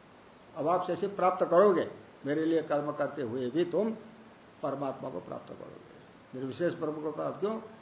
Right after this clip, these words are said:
यदि निष्काम भाव से परमात्मा बुद्धि से कर्म करता, परमात्मा के लिए कर्म करता हो, उसका परिणाम क्या होगा? अंतःकरण की शुद्धि होगी। अंतःकरण शुद्ध होने पर विषयों से वैराग्य होगा। विषयासक्ति यदि है तो विषयों से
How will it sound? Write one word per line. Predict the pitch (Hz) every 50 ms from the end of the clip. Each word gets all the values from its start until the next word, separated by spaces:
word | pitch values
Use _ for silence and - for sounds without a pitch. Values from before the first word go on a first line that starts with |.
| - - - - - - - -
यदि | 214 196 208 170
निष्काम | 170 165 - - 214 214 214 208
भाव | 180 175 180
से | 175 - 190 190
परमात्मा | 190 180 151 143 147 160 170 170 175 180 165
बुद्धि | 156 156 147 160 165 -
से | 170 175
कर्म | 170 151 147 151 147 135
करता, | 135 135 131 - 151 135
परमात्मा | - - 147 135 139 147 147 143 143 160 147
के | 147 165
लिए | 180 196 202
कर्म | 196 175 151 143 139
करता | 131 135 127 117 127
हो, | 123 127 135 139 - - - -
उसका | - 156 147 185
परिणाम | 175 - 180 180 185 185 180 175
क्या | 180 180 175
होगा? | 175 180 175
अंतःकरण | 160 151 170 165 170 170 170
की | 165
शुद्धि | 139 165 175 170 175 175
होगी। | 165 175 175 175 - - - - - - - - - - - - - - - -
अंतःकरण | 160 147 147 170 196 185 180
शुद्ध | 147 175 180 175 196
होने | 190 185 185 185
पर | 175 190 220 220 220 - - - - - - 175
विषयों | 156 127 175 175
से | 170 180
वैराग्य | 185 165 147 143 151 156 160 156 185 180
होगा। | 156 165 180 185 180 180 - - - - - - - - - - - - - - - - - - - - - - - - - - - - - - -
विषयासक्ति | 127 - - 185 180 160 - 180 175 - - 180 180
यदि | 180 175 175
है | 185
तो | 180 185 180
विषयों | 165 160 - 175 175
से | 165 180 180